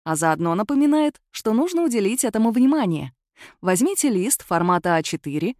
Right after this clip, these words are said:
и расчертите как календарь на неделю. Можно распечатать готовый или использовать ваш ежедневник, если вы открываете его много раз в день. Главное условие —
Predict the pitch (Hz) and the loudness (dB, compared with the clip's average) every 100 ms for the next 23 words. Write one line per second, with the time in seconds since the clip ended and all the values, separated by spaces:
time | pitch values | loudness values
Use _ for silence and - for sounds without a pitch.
0 | _ _ _ 302 294 240 - 220 196 330 | _ _ _ 0 2 0 0 -2 0 0
1 | 339 285 240 214 190 175 165 175 277 240 | 0 -2 -2 -2 0 2 2 0 2 2
2 | 220 226 190 170 147 135 _ _ _ _ | 4 2 0 -2 -4 -8 _ _ _ _
3 | - _ 233 370 392 330 - 214 262 330 | -20 _ -2 -2 0 -2 -2 -2 -2 -2
4 | 262 269 - 165 160 160 156 _ 208 185 | 0 0 0 -2 0 -2 -6 _ -4 0
5 | 170 165 208 196 190 190 202 208 196 240 | 0 0 -2 0 0 -2 -2 -2 0 -2
6 | 311 302 349 208 160 - 180 185 180 170 | -2 0 0 0 -2 -4 -4 -2 0 0
7 | 160 - 170 175 254 247 190 170 170 175 | 0 0 -2 -2 -2 -2 0 0 2 2
8 | 185 262 226 185 190 170 175 165 139 - | 0 0 -2 -2 -4 -6 -6 -6 -6 -12
9 | _ _ _ _ - _ 175 180 175 170 | _ _ _ _ -20 _ -2 2 2 2
10 | 160 156 214 277 208 170 147 | 0 -2 -2 -2 -2 -4 -6